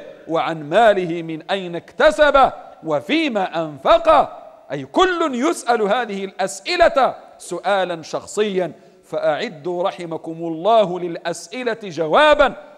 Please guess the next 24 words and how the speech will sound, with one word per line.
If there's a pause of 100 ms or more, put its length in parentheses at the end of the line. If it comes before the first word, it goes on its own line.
(160)
وانتبهوا
لهذا
الامتحان، (340)
لأنه
امتحان (320)
ليس
بعده
استدراك، (460)
ليس
فيه
دورة
عادية
ودورة
استدراكية، (420)
ليس
فيه
سنة
معادة (240)
أو
سنة
بيضاء، (220)
ليس
فيه
تدخلات